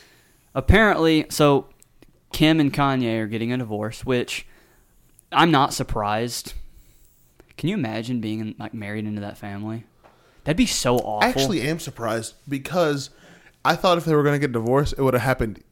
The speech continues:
Speaker 2: years ago.
Speaker 1: I'm, sup-, I'm, I'm saying I'm surprised it lasted this long. Like, I'm,
Speaker 2: Oh,
Speaker 1: I'm not,
Speaker 2: yeah.
Speaker 1: I'm not surprised they're getting a divorce. I'm surprised it lasted this long. Do you know why?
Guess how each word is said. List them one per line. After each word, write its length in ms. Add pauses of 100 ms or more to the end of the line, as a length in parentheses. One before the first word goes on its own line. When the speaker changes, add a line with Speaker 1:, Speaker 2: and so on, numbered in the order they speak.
(160)
Speaker 2:
years 600
ago. 320 (100)
Speaker 1:
I'm, 100
sup-, 200
I'm, 240
I'm 100
saying 160
I'm 80
surprised 380
it 60
lasted 340
this 160
long. 260 (500)
Like, 140
I'm, 120
Speaker 2:
Oh, 60
Speaker 1:
I'm 120
not, 180
Speaker 2:
yeah. 100
Speaker 1:
I'm 100
not 180
surprised 300
they're 60
getting 180
a 40
divorce. 400
I'm 80
surprised 380
it 80
lasted 320
this 120
long. 240 (300)
Do 100
you 80
know 120
why? 440